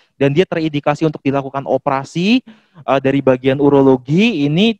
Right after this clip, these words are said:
dia menyarankan untuk pasien ketika diposisikan litotomi atau supine harus dimiringkan sekitar lima belas sampai dua puluh derajat ke arah kiri sehingga untuk mencegah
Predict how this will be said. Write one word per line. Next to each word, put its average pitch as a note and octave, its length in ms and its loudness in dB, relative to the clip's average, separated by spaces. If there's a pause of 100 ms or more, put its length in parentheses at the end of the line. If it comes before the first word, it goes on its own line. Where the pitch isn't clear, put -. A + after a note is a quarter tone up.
dia E3+ 160 2
menyarankan D#3+ 640 -2
untuk D#3+ 400 -4
pasien G3+ 560 -2
ketika D#3 320 -6
diposisikan D3+ 560 -6
litotomi F#3+ 560 0
atau D3+ 160 -6
supine E3 400 -2
harus E3+ 160 0
dimiringkan D3+ 560 -6
sekitar E3+ 320 -6
lima D#3 160 -2
belas D#3+ 160 0
sampai D#3+ 160 -8
dua C#3+ 160 2
puluh C#3 240 2
derajat A#2+ 400 -2 (480)
ke E3 80 0
arah C#3+ 240 0
kiri F3 480 -2
sehingga C#3 640 -2
untuk D#3 240 -6
mencegah D3 480 -4